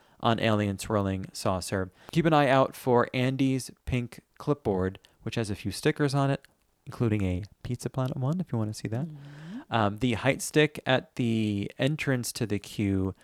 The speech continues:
Speaker 1: looks like a game piece that you would move around the board instead of just a general, like, a
Speaker 2: Yeah.
Speaker 1: generic height stick. Right after you enter the queue, and we talked about this on our deep dive of roller coasters, but
Speaker 2: Mm-hmm.
Speaker 1: if you don't remember, if you weren't with us, one, highly recommend. We did a whole series on all the roller coasters across property, but,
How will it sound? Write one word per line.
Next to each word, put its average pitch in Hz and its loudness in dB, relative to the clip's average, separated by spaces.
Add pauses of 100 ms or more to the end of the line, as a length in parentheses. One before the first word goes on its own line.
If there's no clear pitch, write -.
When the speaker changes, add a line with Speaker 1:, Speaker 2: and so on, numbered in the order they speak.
(120)
Speaker 1:
looks 120 -2
like 107 2 (280)
a 135 0
game 104 0
piece 107 -4
that - -4
you 113 6
would 101 6
move 98 4
around 95 4
the 95 -2
board 95 2
instead 107 -4
of 92 -4
just 95 -16
a 104 -4
general, 90 -2 (160)
like, 104 -6
a 107 -2
Speaker 2:
Yeah. 98 -2
Speaker 1:
generic 90 -4 (260)
height - -4
stick. - -2 (300)
Right 139 8
after 139 4
you 131 2
enter 123 0
the 110 0
queue, 123 2
and 113 -2
we 107 2
talked 135 2
about 131 2
this 120 2
on 117 0
our 101 4
deep 120 -2
dive 113 6
of 95 2
roller 107 4
coasters, 165 2 (580)
but 117 8
Speaker 2:
Mm-hmm. 104 -2
Speaker 1:
if - -4
you 113 2
don't 107 2
remember, 196 6
if 180 2
you 190 2
weren't 190 4
with 175 6
us, 123 4
one, 143 6
highly 131 4
recommend. 120 4
We 113 0
did 110 4
a 101 2
whole 117 2
series 120 2
on 110 2
all 104 4
the 101 0
roller 104 4
coasters 98 -2
across 95 -2
property, 101 0
but, 98 2